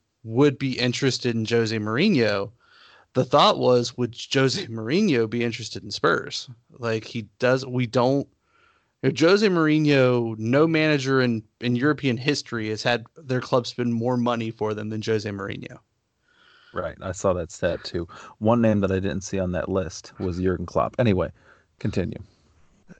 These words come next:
Speaker 1: And so, you know, it was like, okay, we're Spurs. We're not exactly a team that tends to spend the big bucks. Um, and so would he want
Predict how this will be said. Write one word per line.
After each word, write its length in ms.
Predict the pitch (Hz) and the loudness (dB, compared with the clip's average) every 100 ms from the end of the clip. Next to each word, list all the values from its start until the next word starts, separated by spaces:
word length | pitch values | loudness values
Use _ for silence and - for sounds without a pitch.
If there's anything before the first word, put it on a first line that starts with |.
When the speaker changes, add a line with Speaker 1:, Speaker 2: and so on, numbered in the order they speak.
| _ _ - | _ _ -4
Speaker 1:
And 320 | 131 127 127 | 0 2 2
so, 800 | - 143 131 127 120 117 113 117 123 - _ _ _ _ _ _ _ _ _ _ _ - | 2 4 6 8 6 4 0 -4 -8 -18 _ _ _ _ _ _ _ _ _ _ _ -6
you 200 | 143 123 | 0 4
know, 140 | 123 | 4
it 60 | 123 | 4
was 160 | 127 | 2
like, 160 | 135 139 | 2 2
okay, 420 | 165 135 123 120 120 - _ _ _ 123 123 | 0 2 2 2 -2 -10 _ _ _ -20 -4
we're 160 | 143 | -2
Spurs. 680 | 147 - - 135 117 113 123 | -2 -2 0 2 2 -2 -4
We're 120 | 123 120 | -4 -2
not 260 | 120 131 | 0 0
exactly 440 | 131 127 131 - 127 | 0 0 -2 -2 -6
a 40 | |
team 340 | 123 135 123 117 | -4 -4 -2 -2
that 220 | 117 - _ _ | -4 -8 _ _
tends 300 | - 131 127 | -6 -6 -6
to 80 | - | -10
spend 340 | - 131 123 117 | -8 -2 -2 -2
the 40 | |
big 220 | 110 110 - | -4 -8 -6
bucks. 640 | 104 95 101 - - - - _ - - - - _ _ - | -4 -4 -6 -10 -10 -10 -12 _ -20 -20 -20 -20 _ _ -4
Um, 760 | 113 107 107 110 107 110 113 - _ | 0 0 -2 -4 -6 -6 -10 -14 _
and 180 | 120 120 | -4 -2
so 180 | 131 123 | 2 0
would 380 | 113 139 175 170 | 4 6 6 4
he 440 | - 160 151 139 | -4 -2 0 0
want 680 | 127 123 113 123 127 120 | -2 -8 -4 0 2 0